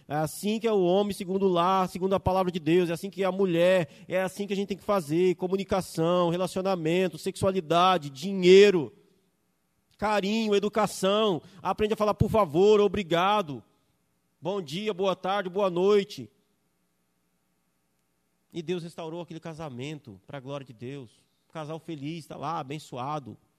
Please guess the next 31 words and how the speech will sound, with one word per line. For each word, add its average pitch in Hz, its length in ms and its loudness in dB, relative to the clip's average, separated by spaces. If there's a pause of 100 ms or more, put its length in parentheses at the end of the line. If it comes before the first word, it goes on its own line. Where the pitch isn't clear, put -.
(1200)
Mas 226 140 -10
ele 262 180 -10
teve 269 160 -8
a, 269 100 -6 (220)
ele 277 180 -12
teve 302 160 -10
a 302 60 -2
tranquilidade 311 460 -6
de - 20 -10
chegar 294 120 -6
assim, 262 100 -10
"Pastor, 262 280 -6
eu 233 80 0
tô 226 80 -10
precisando, 339 460 -10
lá 226 80 -4
em 220 40 -8
casa 269 160 -4
a - 20 -4
gente 294 100 -8
tá 320 80 -8
querendo, 339 480 -4 (260)
tá, 254 120 -4
a 285 180 -6
coisa 285 220 0
tá 339 160 0
ruim, 330 520 0 (1300)
tá 330 120 0
amargo, 339 800 -4 (2500)
tá 320 120 -12
amargo." 294 580 -8